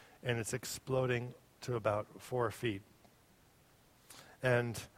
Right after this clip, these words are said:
I did make another larger version, uh, which is also, uh,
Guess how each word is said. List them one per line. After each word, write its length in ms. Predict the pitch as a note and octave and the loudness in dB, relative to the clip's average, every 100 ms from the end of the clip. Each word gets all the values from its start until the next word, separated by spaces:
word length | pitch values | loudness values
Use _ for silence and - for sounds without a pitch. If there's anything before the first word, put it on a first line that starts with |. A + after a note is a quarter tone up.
| - | 0
I 100 | D3 | 4
did 220 | C3+ A3 | 6 8
make 220 | G3+ F3 | 10 10
another 340 | D#3+ D3+ D3+ C#3 | 10 8 8 6
larger 760 | A#2 B2+ C3+ B2 B2+ A#2+ A2 A2+ | 6 8 8 8 4 2 0 -4
version, 500 | A2+ C3 B2 G#2 G2+ - - - - - - | 2 4 4 0 -6 -12 -20 -20 -20 -16 -4
uh, 220 | A#2 G#2 | 0 2
which 240 | A2+ A#2 C3+ | 0 -4 -2
is 100 | A#2 | 6
also, 600 | A#2+ A#2+ B2+ A#2+ A2 G2 - | 6 6 4 2 0 -4 -6
uh, 240 | A2+ G#2+ | -2 -2